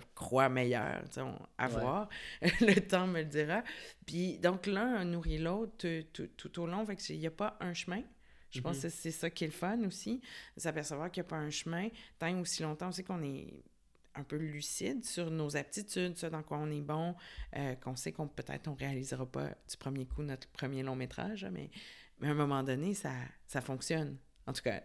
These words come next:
Speaker 1: dans mon cas, <laughs> ça vient fonctionner.
Speaker 2: Mais,
Speaker 1: Mhm.
Speaker 2: euh, parlons-en de le, l'assistanat à, à la réalisation. Ben déjà,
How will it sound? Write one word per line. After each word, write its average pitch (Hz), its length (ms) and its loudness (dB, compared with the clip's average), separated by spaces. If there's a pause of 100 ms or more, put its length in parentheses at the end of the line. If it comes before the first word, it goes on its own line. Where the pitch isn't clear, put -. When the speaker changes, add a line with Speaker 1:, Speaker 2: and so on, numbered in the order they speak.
Speaker 1:
dans 135 100 4
mon 151 140 4
cas, 233 160 10
<laughs> - 0 -
ça 240 140 12
vient 269 260 12
fonctionner. 190 720 4 (500)
Speaker 2:
Mais, 107 460 2
Speaker 1:
Mhm. 107 80 4
Speaker 2:
euh, 101 340 0
parlons-en 131 600 4
de 127 100 -2
le, 92 800 -6
l'assistanat 101 720 -4
à, 104 80 -6
à - 20 -6
la 95 140 -4
réalisation. 104 640 -6
Ben 113 100 0
déjà, 117 320 -2